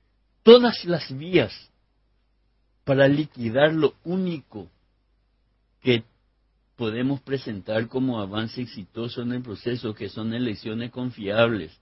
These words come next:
y aceptadas, transferencia de un poder, de un part-, el poder de un partido a otro, vamos a retroceder a, todo se va a la mierda.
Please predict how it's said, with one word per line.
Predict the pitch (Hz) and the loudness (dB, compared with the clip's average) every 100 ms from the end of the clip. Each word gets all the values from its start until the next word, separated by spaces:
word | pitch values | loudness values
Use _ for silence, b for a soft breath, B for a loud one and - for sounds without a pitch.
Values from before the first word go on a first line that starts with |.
| _ _ _ _ _ _ | _ _ _ _ _ _
y | 117 | 0
aceptadas, | 117 113 87 - 127 131 98 - _ _ _ _ _ - | 0 -2 -6 2 4 4 0 -6 _ _ _ _ _ -4
transferencia | 123 - 101 104 120 127 120 | -4 0 -2 -2 -4 -4 -6
de | 104 | -4
un | 113 | -6
poder, | 113 113 98 113 117 123 _ _ _ _ _ _ | -4 -6 -2 0 0 -4 _ _ _ _ _ _
de | 113 107 | -4 -2
un | 117 | 0
part-, | 113 104 - - | 0 -2 -2 -4
el | 117 | -4
poder | 110 107 98 113 | -2 -2 0 0
de | 110 | -2
un | 110 | -6
partido | 113 101 123 | -6 -4 -4
a | 107 | -4
otro, | 135 135 92 82 _ _ | -8 -12 -18 -20 _ _
vamos | - 104 107 | -10 -8 -8
a | 110 | -10
retroceder | 107 123 110 104 98 101 | -12 -14 -14 -12 -10 -12
a, | 101 - _ _ _ - | -14 -20 _ _ _ 4
todo | 202 170 | 6 6
se | 139 104 | 0 -8
va | |
a | 95 | -10
la | 95 | -12
mierda. | 85 80 | -14 -18